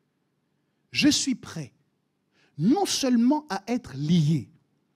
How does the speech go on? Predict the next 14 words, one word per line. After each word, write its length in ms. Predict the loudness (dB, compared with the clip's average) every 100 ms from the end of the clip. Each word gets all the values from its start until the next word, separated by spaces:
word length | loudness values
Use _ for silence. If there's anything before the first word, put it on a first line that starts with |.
| _ -4
mais 340 | 0 0 2
encore 600 | 2 0 2 2 2 -2 -2
à 120 | 0
mourir 680 | 2 4 4 4 2 0 -2
à 140 | -4 -2
Jérusalem 920 | 0 2 2 2 2 -2 -2 -4 -8 _
pour 200 | -4 2
le 160 | 4 4
nom 420 | 2 -2 -2 -4 -10 -14
du 100 | -10
Seigneur 600 | -8 -6 -4 -4 -4 -8 _
Jésus. » 500 | -6 -4 -4 -8 -16 _ _ _ _ _ _ _ _ _ _ _ _ _ _ _ _ _ _ _ _ _ _ _ _ _ _ _ _ _ _ _ _ _ _ _ _ -8
Un 200 | -2 0
homme 280 | 0 -2